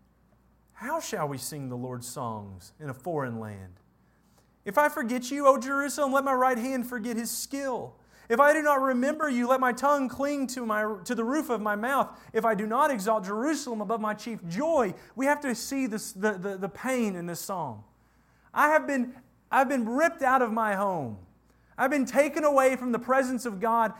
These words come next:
and the people that are doing it now say, "Hey, sing us a song from, from Zion. Sing us a psalm from your promised land that you were evicted from." How hard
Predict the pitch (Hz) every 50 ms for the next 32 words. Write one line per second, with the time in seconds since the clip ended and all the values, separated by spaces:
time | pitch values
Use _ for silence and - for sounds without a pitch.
0 | - - 233 247 247 220 247 294 320 311 302 294 277 247 240 226 185 190 240 269
1 | 302 311 302 302 302 285 240 - - - - 247 277 277 285 277 277 269 247 294
2 | 320 302 320 - 349 359 349 349 330 - 277 254 - - - 294 302 311 320 311
3 | 302 285 269 247 233 214 254 254 240 220 - - - - _ _ - 247 240 226
4 | 214 220 262 277 311 320 294 233 196 170 147 127 110 104 98 - _ _ _ _
5 | _ _ - - - 339 330 320 311 302 277 254 - - - 285 262 269 269 262
6 | 247 233 233 247 240 226 226 220 226 - - 240 254 285 294 269 240 220 - -
7 | - 208 196 190 185 180 175 170 170 175 170 - 233 240 220 202 185 185 170 156
8 | 147 190 285 277 285 - 240 208 147 - - 185 175 151 135 123 117 110 107 104
9 | - _ _ _ _ _ _ _ _ _ _ _ - 208 214 208 202 - - -
10 | - - - - - 214 220 247 254 240 214 180 156 143 135 135